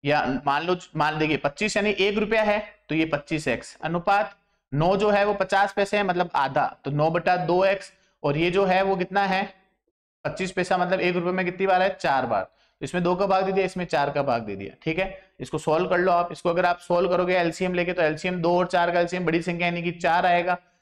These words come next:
तो ये तो आ जाएगा आपके पास में सौ एक्स प्लस दो का भाग दो बार अठारह एक्स, चार का भाग एक बार यानी कि पाँच एक्स।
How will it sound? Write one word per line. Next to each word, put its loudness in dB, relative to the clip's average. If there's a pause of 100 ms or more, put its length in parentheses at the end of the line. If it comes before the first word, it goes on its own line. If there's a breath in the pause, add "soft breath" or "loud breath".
(140)
तो -4
ये 0
तो 0
आ 4
जाएगा 2
आपके -2
पास 0
में -2 (680)
सौ 2
एक्स 0 (1500)
प्लस -4
दो 2
का 0
भाग 2
दो 2
बार 2 (1120)
अठारह -2
एक्स, -2 (580)
चार 0
का 2
भाग 0
एक -2
बार 2
यानी -2
कि -6
पाँच -2
एक्स। -18